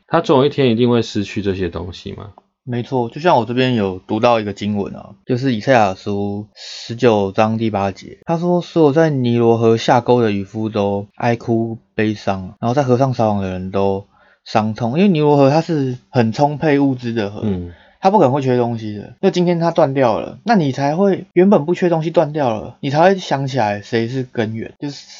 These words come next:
Speaker 2: 上帝就是给你这个恩赐的根源，但是你拿这个恩赐做什么？那我有时候在教会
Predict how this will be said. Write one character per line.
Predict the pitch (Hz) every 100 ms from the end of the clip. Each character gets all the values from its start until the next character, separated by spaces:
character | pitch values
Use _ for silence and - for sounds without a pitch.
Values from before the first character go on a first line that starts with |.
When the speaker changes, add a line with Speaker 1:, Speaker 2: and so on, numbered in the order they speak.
| - -
Speaker 2:
上 | - 175 170
帝 | 160
就 | 160
是 | 156 156
给 | 139 131
你 | 127
这 | 110 127
个 | 117
恩 | 120 117
赐 | - 117
的 |
根 | 107 107
源， | 107
但 | 139
是 |
你 | 139
拿 | 104 104
这 | 113
个 |
恩 | 110
赐 | 101 107
做 | 107 95
什 | -
么？ | -
那 | 175
我 | 156 127
有 | 117
时 | 120
候 | 139
在 | 143 139
教 | - 135
会 | 135 135 120